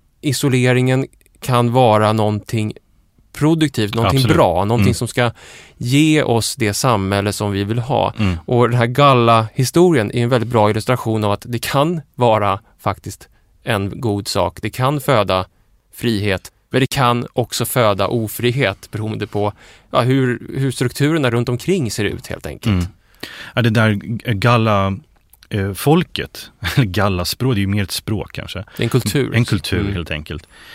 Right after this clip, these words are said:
Speaker 2: Den, eh, hade, den, den vann ju en stor styrka av just precis det du säger, den här isol-, isolationen. För, ja, men de första filantroperna som kommer på artonhundrasextiotalet, de uppfattar ju bara att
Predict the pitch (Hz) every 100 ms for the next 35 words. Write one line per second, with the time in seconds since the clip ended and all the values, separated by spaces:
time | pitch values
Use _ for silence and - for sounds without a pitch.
0 | - - 107 139 131 113 101 - - -
1 | - - - _ _ _ 80 - - 120
2 | 123 123 98 120 135 113 98 92 98 98
3 | - - 135 107 - 92 - 131 90 92
4 | 98 - - - - 120 107 - 80 76
5 | 78 87 82 82 - 95 85 - - -
6 | 110 - 139 110 64 90 _ - - -
7 | - - - 101 92 87 87 90 120 117
8 | 104 107 110 - 101 104 98 123 123 104
9 | 104 135 135 98 87 - 85 90 - 87
10 | 95 92 - 107 104 127 - 101 - 98
11 | 95 90 78 -